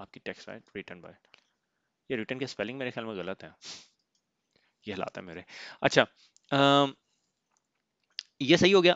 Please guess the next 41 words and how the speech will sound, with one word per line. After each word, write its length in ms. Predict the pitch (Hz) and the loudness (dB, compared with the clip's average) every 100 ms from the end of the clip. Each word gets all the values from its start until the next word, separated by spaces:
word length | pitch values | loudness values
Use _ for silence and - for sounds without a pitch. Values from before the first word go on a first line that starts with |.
| - | 4
अच्छा, 160 | 165 | 4
अब 180 | 180 208 | 8 8
हम 240 | 214 226 | 6 2
जो 140 | 175 180 | 4 6
सा 100 | 185 | 8
है 60 | 170 | 8
ना, 160 | 180 - 131 | 8 6 2
read 240 | 143 190 | 4 6
it 120 | 165 | 6
back, 220 | 110 - - | 4 0 2
अब 100 | 196 | 4
हम 120 | 233 | 4
रीड 200 | 151 156 | 4 2
करना 240 | 165 151 156 | 4 4 6
चाहते 280 | 107 - 107 | 4 0 -4
हैं। 140 | 101 - | -4 0
रीड 140 | 147 | 4
कैसे 220 | 175 156 | 6 6
करेंगे? 340 | 170 151 156 160 _ _ _ _ | 6 6 4 -2 _ _ _ _
My 180 | 113 131 | 2 4
file 240 | 160 156 156 | 8 6 6
is 140 | 139 | 2
equal 180 | 139 131 | 2 0
to 60 | - | -2
open, 280 | 110 143 147 - | 0 -2 -2 -6
फाइल 340 | - 113 131 - | 4 4 4 0
ओपन 220 | 127 165 | 0 0
की 160 | 160 185 | 2 2
और 140 | 185 | 2
उसको 180 | 147 185 | 4 4
रीड 300 | 127 135 160 | 6 6 8
मोड 220 | 165 165 | 8 8
में 120 | 160 165 | 8 8
रीड 220 | 135 139 | 8 6
करना 200 | 143 139 | 6 6
है, 60 | 147 | 6
वरना 180 | 135 | 6
रीड 200 | 127 117 | 4 2
नहीं 100 | 117 | 0
कर 120 | 113 107 | -2 -2
सकोगे। 380 | - - 87 | -4 -14 -12